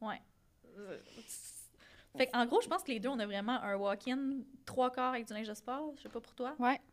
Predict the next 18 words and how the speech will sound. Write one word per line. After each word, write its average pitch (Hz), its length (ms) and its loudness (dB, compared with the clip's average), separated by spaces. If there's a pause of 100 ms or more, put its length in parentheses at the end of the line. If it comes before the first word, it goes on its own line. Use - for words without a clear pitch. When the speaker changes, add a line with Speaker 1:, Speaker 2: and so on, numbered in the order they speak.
(140)
Speaker 2:
ouais, 233 220 2 (160)
clairement. 202 440 0 (280)
Speaker 1:
Ouais. 240 180 -2 (580)
Je - 80 -16
suis 220 520 -6
en 214 120 0
legging, 226 500 0
euh, 208 520 -2 (260)
cinq 247 180 2
jours 240 180 0
sur 240 220 -10
sept, - 220 -10 (560)
même 262 160 0
six. - 480 -12 (1040)
Surtout 277 400 -2
en 254 100 6
ce 254 100 -4
moment. 208 220 -4